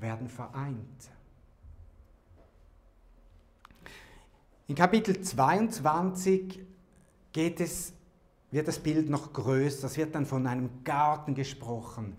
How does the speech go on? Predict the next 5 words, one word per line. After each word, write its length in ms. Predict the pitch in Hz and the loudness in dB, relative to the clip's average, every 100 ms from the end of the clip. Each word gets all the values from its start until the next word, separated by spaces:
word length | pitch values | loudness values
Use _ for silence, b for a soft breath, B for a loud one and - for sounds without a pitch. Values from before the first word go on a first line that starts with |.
| B B B - | B B B -12
von 160 | 135 131 | -4 0
einem 260 | 139 139 | 4 4
neuen 420 | 143 156 156 147 | 2 0 0 -2
Paradies. 1040 | - 151 143 143 143 165 175 143 117 - - B B B - | 0 2 4 2 0 0 0 0 -2 -8 -12 B B B -4
Und, 320 | 135 135 135 | 0 2 0